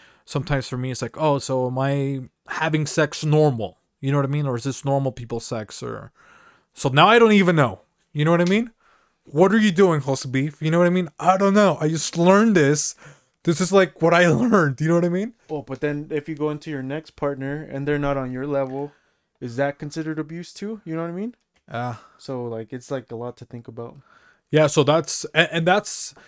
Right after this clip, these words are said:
Speaker 1: and that's why I wanted to bring up, like, how, um, 'cause that for me, it's not something that I would say off the top, "Oh, that's, uh, like, sexual abuse." You know what I mean?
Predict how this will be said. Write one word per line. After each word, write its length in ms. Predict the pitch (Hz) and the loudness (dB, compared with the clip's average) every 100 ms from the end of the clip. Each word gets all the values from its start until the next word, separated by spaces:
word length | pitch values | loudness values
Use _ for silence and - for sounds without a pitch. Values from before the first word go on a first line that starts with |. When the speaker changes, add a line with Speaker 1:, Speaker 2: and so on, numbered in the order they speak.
| _ _ _ _ _ | _ _ _ _ _
Speaker 1:
and 80 | 147 | -2
that's 180 | 170 220 | 2 4
why 60 | |
I 40 | 196 | 4
wanted 280 | 180 190 | 4 2
to 60 | 160 | -2
bring 280 | 143 165 170 | 0 2 2
up, 180 | 165 156 | 0 2
like, 200 | 147 - | 0 0
how, 580 | 156 147 143 147 139 143 _ _ _ - | 0 4 4 4 0 -6 _ _ _ -8
um, 800 | 143 139 131 127 123 123 113 120 _ _ _ _ _ _ _ _ _ _ _ | -4 -2 -2 -6 -8 -12 -14 -18 _ _ _ _ _ _ _ _ _ _ _
'cause 280 | - 160 135 139 | -4 -4 -4 -6
that 320 | 139 170 185 | 0 0 2
for 160 | - | 0
me, 280 | 180 180 190 | 2 2 0
it's 220 | 160 151 | -2 -4
not 220 | 175 196 175 | 0 0 0
something 320 | 190 156 180 | -2 -2 -2
that 100 | 160 | 2
I 80 | 160 | 2
would 180 | 151 147 | 2 -2
say 280 | - 165 | 0 0
off 200 | 147 143 | 2 -2
the 60 | 131 | -4
top, 360 | - 147 127 - | 0 0 0 -2
"Oh, 220 | 147 151 | 0 2
that's, 320 | 127 127 - | 0 -4 -4
uh, 380 | 135 120 117 113 - _ _ _ _ _ _ _ - | -4 -2 -4 -8 -12 _ _ _ _ _ _ _ -6
like, 160 | 127 | -6
sexual 400 | - 117 - 147 | -2 -4 -2 -2
abuse." 440 | 127 123 131 110 - | -2 -2 -2 -4 -4
You 100 | 147 | 0
know 60 | 156 | 2
what 100 | 156 | 2
I 20 | |
mean? 300 | 156 185 | 0 -4